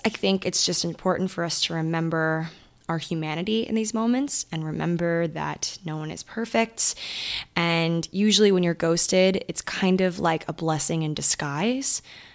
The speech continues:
because clearly the other person was not willing to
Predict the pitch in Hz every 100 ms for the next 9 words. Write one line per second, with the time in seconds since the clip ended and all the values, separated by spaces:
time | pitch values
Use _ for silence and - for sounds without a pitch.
0 | - 175 - 170 165 156 - - 190 180
1 | 175 170 160 - 156 151 156 156 - 156
2 | 160 147 - - 165 170 180 180 180 -
3 | - - 165 156 156 156 147